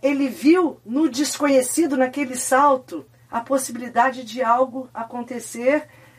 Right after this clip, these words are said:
que não estava previsto, que não estava no script, que não estava na fórmula que ele tanto conhece. A fé é um salto no escuro. E eu digo pra vocês que poucos têm,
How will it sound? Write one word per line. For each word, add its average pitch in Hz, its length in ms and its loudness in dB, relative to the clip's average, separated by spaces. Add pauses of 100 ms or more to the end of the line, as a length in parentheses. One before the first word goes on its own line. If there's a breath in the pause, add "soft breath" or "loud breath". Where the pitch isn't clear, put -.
(280 soft breath)
que 320 80 2
não 302 100 8
estava 262 300 0
previsto, 254 540 0
que - 80 -8
não 277 80 -2
estava 262 300 -2
no 254 60 -4
script, 330 500 0
que - 80 -8
não 302 60 0
estava 294 320 0
na 262 100 -2
fórmula 254 640 2
que 269 100 -12
ele 254 140 -12
tanto 311 340 -2
conhece. 233 600 -4 (440 soft breath)
A - 120 -6
fé - 160 -8
é 240 80 0
um 226 60 -2
salto - 340 -4
no 196 60 -6
escuro. 165 500 -6 (840 soft breath)
E 214 100 -4
eu 220 120 2
digo 208 260 -4
pra 214 160 -2
vocês 202 580 0
que 214 200 -12 (240)
poucos 220 580 0
têm, 190 340 -4